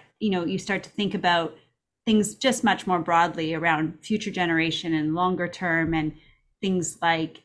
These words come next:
ethics. And, you know, they start to kind of become more and more important, uh, as you, as you move your way up the hierarchy of,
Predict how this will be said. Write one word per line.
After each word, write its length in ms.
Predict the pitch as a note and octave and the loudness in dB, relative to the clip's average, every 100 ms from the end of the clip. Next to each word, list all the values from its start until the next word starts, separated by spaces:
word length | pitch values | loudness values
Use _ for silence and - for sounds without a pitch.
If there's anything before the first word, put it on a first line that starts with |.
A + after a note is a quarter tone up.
| - | -2
ethics. 600 | G3 F#3+ D#3+ - - - | -2 -2 -10 -12 -12 -12
And, 380 | - E3 D#3+ D#3+ - _ - | -4 -2 0 -2 -6 _ -6
you 140 | G3+ | -4
know, 80 | F3 F#3 | -4 -2
they 120 | F#3+ | -2
start 260 | - G3 | 0 -4
to 80 | - | -6
kind 240 | - F#3 F3 | -8 -4 -4
of 100 | - | -6
become 340 | D#3+ F#3 F3 | -6 -4 -2
more 280 | F3 E3+ E3+ | 0 0 0
and 120 | E3+ | 2
more 200 | D#3+ D#3 | 2 2
important, 640 | D#3+ - F3 C#3+ D#3+ D3+ - | 0 -2 -6 -2 -2 -2 -4
uh, 320 | - D#3 C#3+ - | -2 0 0 -2
as 240 | E3+ E3 E3+ | -4 -2 -2
you, 180 | D#3+ - | -4 -4
as 160 | E3 E3+ | -4 0
you 80 | |
move 180 | D#3+ D#3+ | 0 0
your 120 | D#3 | 0
way 220 | D3 D3 - | -2 -4 -2
up 280 | D3+ - - | -4 -4 -8
the 220 | D#3+ D3 - _ _ | -6 -6 -8 _ _
hierarchy 600 | - F3 E3 E3 - D#3+ | 0 0 0 -2 -4 -4
of, 180 | D#3 D#3 | -4 -6